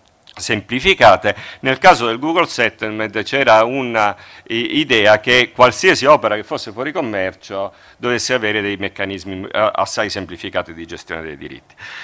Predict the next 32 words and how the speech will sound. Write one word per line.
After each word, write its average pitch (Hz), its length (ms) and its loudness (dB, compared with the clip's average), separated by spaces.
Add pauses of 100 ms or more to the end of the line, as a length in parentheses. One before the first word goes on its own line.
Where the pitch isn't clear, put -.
(200)
Ehm, 107 1200 0 (1400)
un 196 300 0
elemento 139 680 6
anche 139 360 2
di 120 100 -4
interesse 117 640 0
probabilmente 117 760 -2
è 135 40 -4
dato 120 320 2
dal 120 160 0
fatto 104 460 2
che 127 340 -2 (280)
e 135 60 4
a, 131 200 4
a 143 440 8
implementazione 139 880 -2
dell'accordo 127 460 0
europeo 135 480 0
è 113 40 0
iniziato 113 460 -4
questo 104 240 -8
progetto, 107 480 -2
peraltro, 101 420 0
che 92 120 -10
abbiamo 104 260 -4
l'onore 107 260 -2
di 104 120 -8
coordinare 98 520 0
come 90 140 -6
Associazione 92 480 -10
Italiana 98 320 -4
Editori, 101 640 -4